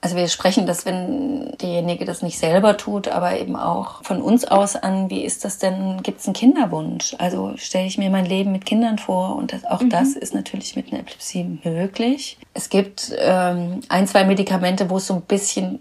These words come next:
Speaker 1: schwierig ist. Also eins, wo, wo man einfach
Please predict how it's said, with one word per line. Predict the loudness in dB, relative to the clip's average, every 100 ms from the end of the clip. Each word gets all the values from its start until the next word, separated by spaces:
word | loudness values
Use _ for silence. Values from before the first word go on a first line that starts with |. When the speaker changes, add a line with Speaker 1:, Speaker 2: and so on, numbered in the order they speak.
| -8
Speaker 1:
schwierig | -2 0 2 4 6 4 2 -2
ist. | 0 0 -4 -8 -12 -2
Also | 0 6
eins, | 6 6 2 -4 -2
wo, | 0 0 0
wo | -2
man | -2 -2
einfach | -4 -4